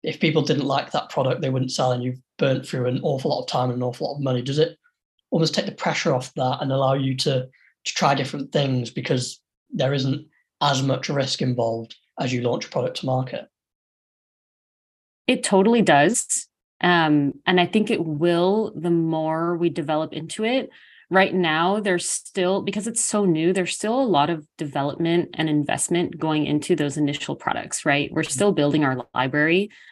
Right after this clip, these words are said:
Speaker 2: of those, um, those design parameters that I mentioned earlier. It's, so it takes time to develop new methods of make and, um, and to,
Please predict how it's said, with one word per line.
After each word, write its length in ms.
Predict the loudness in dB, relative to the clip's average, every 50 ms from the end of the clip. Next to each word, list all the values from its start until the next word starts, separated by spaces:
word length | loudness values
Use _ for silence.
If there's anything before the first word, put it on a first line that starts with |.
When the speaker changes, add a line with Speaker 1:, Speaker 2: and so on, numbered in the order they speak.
| _ -2
Speaker 2:
of 240 | 0 0 0 0 0
those, 380 | 0 2 2 2 2 0 -2 -4 -4
um, 480 | -4 -2 -2 -2 -2 -2 -4 -6 -8 -12 _ _ -20 -20 _ _ _ _ _ _ _ _ _ _ _ -4
those 440 | 0 2 4 4 2 0 -6 -4 0
design 380 | 0 2 4 4 2 2 2
parameters 580 | 2 2 2 4 4 4 4 4 4 2 2 0
that 100 | 0 0
I 60 | 0 0
mentioned 360 | 0 -2 -2 -2 -2 -4 -4
earlier. 440 | -2 -2 0 0 0 0 -2 -2 -4 -8 -14 -20 -20 -20 -20 -20 -20 _ _ _ _ _ _ _ _ _ _ 0
It's, 580 | 2 2 2 0 -2 -2 0 0 0 -2 -4 -8 -14 _ _ _ _ _ _ _ _ -2
so 180 | 2 4 6
it 180 | 6 4 2 -2
takes 520 | 0 0 2 2 2 2 2 2 2 0
time 600 | -2 -6 -4 0 2 2 4 4 4 4 2 2 0
to 320 | 0 2 2 4 4 2
develop 500 | 0 0 0 2 2 2 2 0 -2 -2
new 220 | 0 2 4 4
methods 380 | 4 4 2 0 -2 -4 -4 -4
of 120 | -6 -2
make 540 | 0 2 2 2 2 0 -2 -4 -8 -14 -10 -4
and, 600 | -2 0 0 2 2 2 4 2 2 0 -2 -6 -6 -4
um, 320 | -2 -2 -2 -2 -4 -4 -2
and 160 | -2 -2 -2
to, 360 | 0 2 4 6 6 6 4